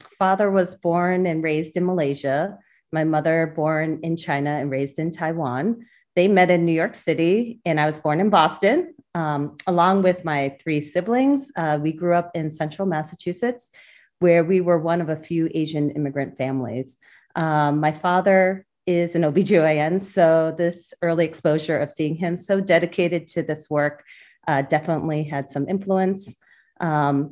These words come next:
although I love learning all fields of medicine, I quickly realized, um, the care within O B G Y N is my passion. Um, it's a field of education, of empowerment, and of advocacy.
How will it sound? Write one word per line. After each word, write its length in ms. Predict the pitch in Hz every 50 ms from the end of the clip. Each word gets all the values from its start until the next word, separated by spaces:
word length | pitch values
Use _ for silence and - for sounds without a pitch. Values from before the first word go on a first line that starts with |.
| - -
although 280 | 165 156 175 180 170
I 100 | 170 165
love 280 | 156 160 160 160 156 151
learning 380 | 170 160 151 147 143 143 139 -
all 240 | 185 190 196 196 196
fields 240 | 202 190 185 185
of 80 | 185 170
medicine, 680 | 180 175 170 165 165 - 180 170 170 170 170 170 185 -
I 80 | - 147
quickly 400 | - - - 156 - - 165 151
realized, 720 | 139 151 151 151 147 139 139 139 139 139 139 - - - -
um, 400 | 147 139 135 127 131 135 139 135 _ _ _ _ _ _ _ _ -
the 80 | 156 147
care 300 | - - 185 170 165 160
within 280 | 160 160 156 156 151
O 100 | 147 156
B 120 | 143 160 147
G 120 | - 151
Y 120 | 151 147
N 180 | 143 143 139 143
is 140 | 135 127 -
my 120 | 127 120
passion. 800 | 117 - - - 160 165 - - 165 156 156 156 156 160 156 160 - _ _ _ _ -
Um, 240 | 156 139 135 127 -
it's 160 | - 147 -
a 60 | 151
field 300 | 147 - 160 147 143 135
of 260 | 135 123 127 131 - _ _ _ _ -
education, 800 | 139 - - - - 262 247 233 - 254 233 220 220 214 214 214
of 180 | - - 151 -
empowerment, 800 | 131 135 139 - - 202 202 202 196 185 185 185 180 180 175 - -
and 200 | - 170 175 -
of 100 | 135 131
advocacy. 1000 | - - 175 180 170 175 175 - 180 165 - - - 180 170 170 175 175 175 180